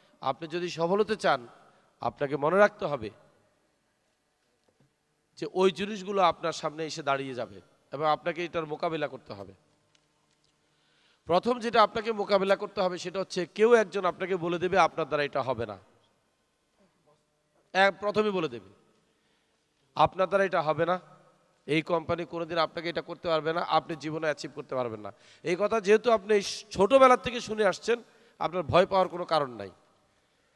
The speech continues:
বরং আপনার ভয় পাওয়া উচিত কেউ যদি বলে আপনাকে দিয়ে কিছু হবে, কারণ প্রথম শুনতেছেন।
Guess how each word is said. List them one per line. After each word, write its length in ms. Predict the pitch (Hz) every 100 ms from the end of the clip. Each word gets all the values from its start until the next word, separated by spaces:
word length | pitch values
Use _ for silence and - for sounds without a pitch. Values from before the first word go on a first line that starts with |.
| _ _ _ -
বরং 260 | 160 214 208
আপনার 280 | 202 214
ভয় 260 | 175 127 185
পাওয়া 200 | 220 226
উচিত 240 | 214 220 -
কেউ 220 | 196 196
যদি 220 | 190 190
বলে 280 | 165 160 196
আপনাকে 400 | 175 147 165 160
দিয়ে 140 | 156 151
কিছু 260 | 156 156
হবে, 300 | 107 127 104 85 _ _ _ _ _ _ _ _ _ _ _ _ _ _ _ -
কারণ 160 | 143
প্রথম 320 | 127 185 214
শুনতেছেন। 460 | 156 165 131 120 -